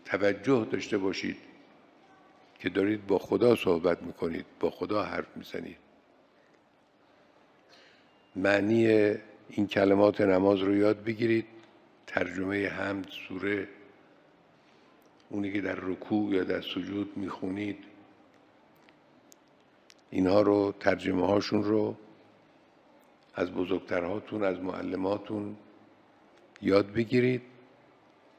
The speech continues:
وقتی نماز می‌خونید، جوری نماز بخونید که دارید با خدا حرف می‌زنید.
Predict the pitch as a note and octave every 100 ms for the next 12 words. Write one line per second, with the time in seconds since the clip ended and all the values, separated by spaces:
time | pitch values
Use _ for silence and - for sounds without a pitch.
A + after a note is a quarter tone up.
0 | _ _ _ _ _ _ _ _ _ -
1 | G#2 - A2 G2+ G2+ G2+ G2 G2+ F2+ G#2
2 | B2 B2+ B2 - - - - - _ -
3 | - B2 C3 B2+ B2+ B2 A#2 B2 B2+ B2+
4 | B2 - G2 G2+ A#2 G#2 G2 - G2+ A2+
5 | G2+ F2 - - - F2 E2